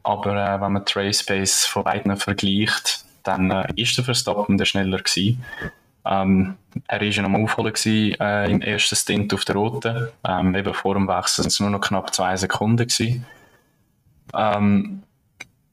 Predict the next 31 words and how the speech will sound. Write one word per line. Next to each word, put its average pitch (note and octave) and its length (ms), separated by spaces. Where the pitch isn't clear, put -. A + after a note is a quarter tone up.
er B2 100
hätte A#2 260
ihn A2+ 160
sicher A#2+ 340
geholt, A#2 500
äh, A2+ 60
wäre A2 560
der A2 100
Lücki A2 640
auf A2+ 220
der G#2 340
roten A2 460
draussen G#2+ 300
geblieben. B2 500
Also, F#2+ 380
ich G#2+ 100
sage G2 240
jetzt, G2 160
das G#2 120
hätte G#2 180
jetzt G2+ 180
nicht A2 140
einen A2 100
grossen G#2+ 340
Unterschied A#2+ 420
gemacht, A#2 360
aber G2 120
ich F#2+ 80
sage G2 220
jetzt F#2+ 140
für G2 240